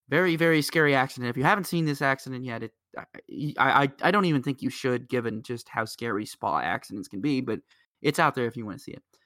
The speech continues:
Um, Super Formula was at Twin Ring Motegi. Tomoki Nojiri won, again, continuing his complete domination of Super Formula. Um, and then the Arca Menard Series East, uh,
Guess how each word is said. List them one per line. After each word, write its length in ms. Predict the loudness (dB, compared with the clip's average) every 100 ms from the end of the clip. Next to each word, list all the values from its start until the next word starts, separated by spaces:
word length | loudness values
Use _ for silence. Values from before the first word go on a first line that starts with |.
| _ _ 0
Um, 240 | 2 2
Super 280 | 0 0 0
Formula 400 | 0 0 0 2
was 160 | 2 0
at 120 | -4
Twin 240 | -4 0
Ring 160 | 0 0
Motegi. 480 | 0 2 0 0 -2
Tomoki 540 | 0 0 -2 -4 -2
Nojiri 540 | -2 0 4 4 4
won, 340 | 0 0 0 -2 _ -10
again, 340 | -2 0 0
continuing 480 | -2 -4 -4 -2 0
his 400 | -2 -4 -6 -12 _
complete 340 | -14 -4 -4 2
domination 640 | 0 2 -2 -4 -8 -8
of 240 | -4 -6 -8
Super 300 | -4 -2 -4
Formula. 420 | -6 -8 -8 -12 _ _ _ _ -4
Um, 320 | 2 2 2
and 100 | 0
then 80 | 0
the 100 | 2
Arca 240 | 4 4 2
Menard 360 | 0 -2 -4
Series 380 | -4 -2 0 -2 -6
East, 420 | -6 -6 -10 -18 _ _ _ _ _
uh, 360 | 0 2 2